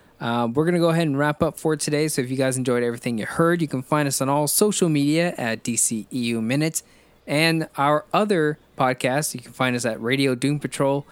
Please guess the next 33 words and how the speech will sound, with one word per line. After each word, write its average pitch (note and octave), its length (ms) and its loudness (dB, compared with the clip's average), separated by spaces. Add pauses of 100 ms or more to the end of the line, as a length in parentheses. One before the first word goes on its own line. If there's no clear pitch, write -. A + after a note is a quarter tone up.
(320)
and B2 380 0
you A#2 60 -4
can A#2+ 140 -6
find C3+ 240 0
us A#2+ 100 -2
there B2 200 0
talking D#3+ 400 0
about C#3 320 2 (140)
every E3 340 0
episode C#3+ 680 0 (380)
of A2 180 -4
H C3+ 240 -2
B D#3+ 80 0
O C#3 80 0
Max's D#3+ 520 -2
Doom G#3 240 0
Patrol. C#3 460 -2 (420)
We've A#2+ 200 -4
talked C3+ 260 -2
about A#2+ 200 -2
season B2+ 320 -2
one C#3+ 260 2
and C3 360 -4
season A#2+ 380 -4
two. F3 380 2 (360)
We A#2+ 100 -4
even A#2+ 240 -2
had B2+ 500 0 (340)
some, A#2 580 -2 (360)
uh, G2+ 420 -8 (460)
a - 120 -16
certain F3 320 -2
person F#3+ 500 0